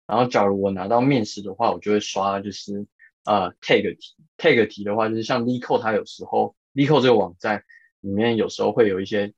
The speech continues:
这个大公司的一些常考的题目。然后那时候我拿，我只要一般我一拿到面试的话，我就只会刷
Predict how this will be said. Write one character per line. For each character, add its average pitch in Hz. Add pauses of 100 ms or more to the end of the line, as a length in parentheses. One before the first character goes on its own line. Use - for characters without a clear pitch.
这 127
个 113
大 113
公 107
司 107 (300)
的 98
一 104
些 101
常 107
考 101
的 95
题 -
目。 110 (240)
然 101
后 120
那 139
时 139
候 120
我 107
拿， 104
我 110
只 107
要 123
一 -
般 135
我 104 (160)
一 143
拿 117
到 104
面 113
试 104
的 95
话， 101
我 90
就 98
只 98
会 101
刷 98